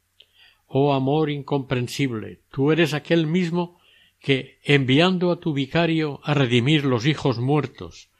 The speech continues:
por haberse separado de la santa obediencia de la Santa Madre Iglesia, única esposa tuya, le mandas con angustia y peligros, como enviaste al amado Hijo tuyo, nuestro Señor,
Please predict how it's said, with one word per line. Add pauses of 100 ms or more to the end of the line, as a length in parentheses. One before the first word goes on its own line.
(260)
por
haberse
separado
de
la
santa
obediencia (320)
de
la
Santa
Madre
Iglesia, (520)
única
esposa
tuya, (720)
le
mandas
con
angustia
y
peligros, (440)
como
enviaste
al
amado
Hijo
tuyo,
nuestro
Señor,